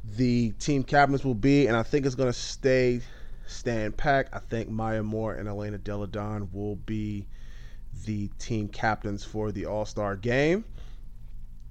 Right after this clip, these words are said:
And even with that, we still gotta figure out who are going to be the All-Stars this season. Um, I'm gonna just go with, go with it off the top of my mind who I think are All-Stars. First things first, I'm gonna name, you know, at least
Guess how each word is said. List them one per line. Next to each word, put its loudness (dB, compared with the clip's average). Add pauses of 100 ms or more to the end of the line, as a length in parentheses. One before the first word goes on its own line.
(280)
And 6
even 6
with 2
that, 6
we -4
still 2
gotta 4
figure 0
out 4
who 4
are 4
going 2
to -2
be 4
the 2
All-Stars 2
this -2
season. 0 (480)
Um, -2
I'm -6
gonna -2
just -6 (480)
go 6
with, 2 (200)
go 2
with 2
it 4
off 4
the -6
top 2
of 2
my 0
mind 0
who 0
I 0
think -2
are 0
All-Stars. 0
First -6
things -2
first, 0
I'm -6
gonna -4
name, -2 (760)
you 0
know, 2
at 0
least 0